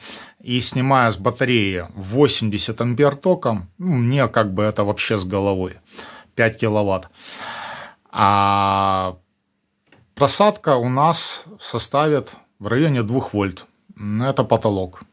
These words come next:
Не пять вольт, не восемь и даже не двенадцать, как люди дрочат с конченными батарейками неизвестного происхождения. Два вольта. Так, ну, наверное, Б М С-очку,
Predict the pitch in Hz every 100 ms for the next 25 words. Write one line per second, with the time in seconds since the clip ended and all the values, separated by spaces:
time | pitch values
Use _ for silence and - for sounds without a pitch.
0 | _ - 123 151 180 180 165 139 135 120
1 | - - _ 110 117 135 110 123 110 -
2 | 107 101 101 135 135 127 120 101 113 107
3 | 101 - - - - - - 110 107 120
4 | 110 98 117 107 113 - 107 107 - 104
5 | 101 92 95 85 95 92 90 92 92 90
6 | - - 101 92 90 104 101 101 98 90
7 | 92 87 - 90 90 90 87 - - 120
8 | 92 104 123 147 _ 98 92 90 85 -
9 | _ _ _ _ _ _ _ _ - -
10 | - - - - - - _ _ - -
11 | 170 123 113 - - - 123 151 185 180
12 | 165 170 165 160 156 127 143 151 170 165
13 | 139 - - 127 117 110 107